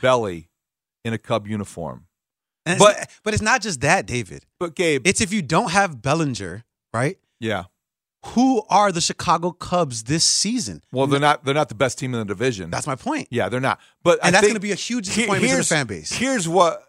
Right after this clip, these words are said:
Speaker 1: the answer is to your question, in my mind.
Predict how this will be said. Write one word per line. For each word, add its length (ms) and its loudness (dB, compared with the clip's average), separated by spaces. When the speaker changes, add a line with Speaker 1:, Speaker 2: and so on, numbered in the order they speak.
Speaker 1:
the 200 -2
answer 260 0
is 160 -4
to 80 -8
your 80 -4
question, 460 -8
in 120 -6
my 220 2
mind. 360 -10